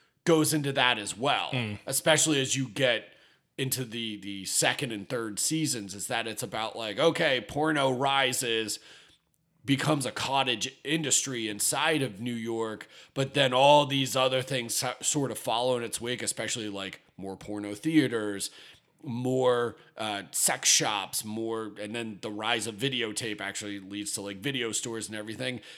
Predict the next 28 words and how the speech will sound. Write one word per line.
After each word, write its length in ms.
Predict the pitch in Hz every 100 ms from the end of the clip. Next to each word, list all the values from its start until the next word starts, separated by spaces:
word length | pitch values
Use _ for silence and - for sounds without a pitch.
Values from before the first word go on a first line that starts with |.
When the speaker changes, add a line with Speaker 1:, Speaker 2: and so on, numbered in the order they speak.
| -
Speaker 1:
And, 160 | - 117
like, 160 | 113 104
Giuliani 640 | 151 147 123 123 143 120
is 100 | 107
the 100 | 127
one 180 | 117 107
who's 180 | 113 110
coming 260 | 131 117
ar-, 220 | 107 107 104
along 360 | 117 113 110 107
and 100 | 104
is 160 | 104
like, 200 | 120 107
"Whoa, 240 | 107 208 196
we 100 | 165
gotta 180 | 175 147
re-, 220 | 147 135 -
get 160 | - 123
rid 140 | 139 135
of 100 | 113
all 260 | 135 156
of 120 | 156
this 220 | 143 170 -
and 160 | 117
make 160 | 120 117
it 80 | 120
fucking 400 | - 113 113 101
Disneyland." 720 | 104 92 90 73 67 64 -